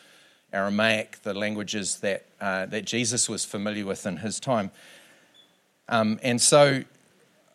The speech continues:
but when I read, when I read scripture, bo-, right the way from Genesis through to Revelation, when you read scripture,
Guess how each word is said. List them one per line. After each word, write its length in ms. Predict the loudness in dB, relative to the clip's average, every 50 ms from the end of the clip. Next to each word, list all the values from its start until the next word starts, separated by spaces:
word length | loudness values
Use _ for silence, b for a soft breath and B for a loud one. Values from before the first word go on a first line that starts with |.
| _ -20 -20 _ _ _ _ _ _ _
but 340 | -14 4 6 8 8 8 6
when 200 | 4 4 6 6
I 100 | 8 8
read, 540 | 6 6 6 4 6 6 6 6 4 2 0
when 200 | -2 0 2 4
I 60 | 4
read 240 | 6 4 4 4 4
scripture, 840 | 0 -2 0 0 0 0 0 0 -4 0 2 4 4 4 2 0 -4 -10
bo-, 340 | 0 4 6 6 6 4 2
right 380 | -4 -6 4 6 8 8 8 6
the 80 | 6
way 120 | 6 6 6
from 200 | 4 0 -6 -4
Genesis 600 | -2 -2 0 0 -2 -2 -2 -4 -4 -6 -6 -2
through 180 | 0 0 0
to 100 | 0 0
Revelation, 800 | 0 0 0 0 0 0 2 4 4 2 2 -2 -6 -6 -4 -4
when 140 | -4 -4 -4
you 120 | -4 -2
read 280 | 0 2 2 2 2 0
scripture, 760 | -2 -6 -6 -2 -2 -2 -2 -2 -6 -4 0 0 0 0 -2